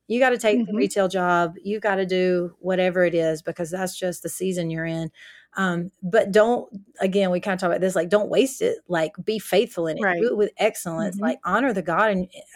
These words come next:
Speaker 1: honor God in your work because, um, we do all things unto him, right? All the <laughs> things we do unto him. So,
Speaker 2: Mm-hmm.
Speaker 1: um, I, I mean,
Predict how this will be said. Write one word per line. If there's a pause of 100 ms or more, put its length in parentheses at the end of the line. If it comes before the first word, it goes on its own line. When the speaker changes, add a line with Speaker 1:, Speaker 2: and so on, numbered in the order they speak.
(120)
Speaker 1:
honor
God
in
your
work
because, (400)
um,
we
do
all
things
unto
him, (180)
right? (160)
All
the
<laughs>
things
we
do
unto
him.
So,
Speaker 2:
Mm-hmm. (260)
Speaker 1:
um, (580)
I,
I
mean,